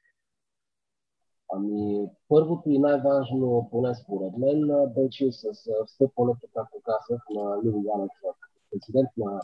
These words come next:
Българска федерация по волейбол. Най-важното е, че комисиите получихме независимост и автономия.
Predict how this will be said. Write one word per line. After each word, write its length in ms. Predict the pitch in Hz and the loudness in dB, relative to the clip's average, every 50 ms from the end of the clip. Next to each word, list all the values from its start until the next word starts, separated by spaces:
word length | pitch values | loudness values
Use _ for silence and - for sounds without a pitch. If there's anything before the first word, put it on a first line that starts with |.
| 90 _ | -10 _
Българска 340 | 104 104 101 - - _ _ _ - | -6 -6 -6 -8 -10 _ _ _ -10
федерация 440 | 202 208 208 185 - - - 202 - - | -8 -8 -8 -8 -12 -12 -14 -14 -12 -10
по 60 | 202 | -10
волейбол. 360 | 190 196 - - 156 175 175 - _ _ _ _ _ _ _ _ _ - | -10 -10 -2 0 0 0 0 -2 _ _ _ _ _ _ _ _ _ 4
Най-важното 500 | 151 156 143 147 151 147 156 147 156 160 | 4 6 8 8 6 6 4 2 2 2
е, 60 | 151 | 0
че 320 | - - 147 147 151 147 - | 0 0 0 0 0 0 -2
комисиите 640 | - 143 139 151 151 139 - 135 123 - 143 135 - | -2 2 2 2 2 2 0 -4 -2 -2 -2 -2 0
получихме 520 | 139 143 143 139 131 123 - - 139 143 139 147 143 - - - - | 0 0 0 0 -2 -6 -6 -4 -2 0 0 0 -2 -4 -8 -8 -6
независимост 720 | 127 120 117 135 127 143 143 143 - 131 135 143 139 - - | -6 -2 0 0 0 0 -2 -2 0 2 2 2 2 0 0
и 240 | 135 139 139 131 - - 131 | 0 2 2 0 -2 -4 -8
автономия. 480 | 123 - - 135 131 120 101 95 101 | -8 -2 0 2 2 2 2 0 -4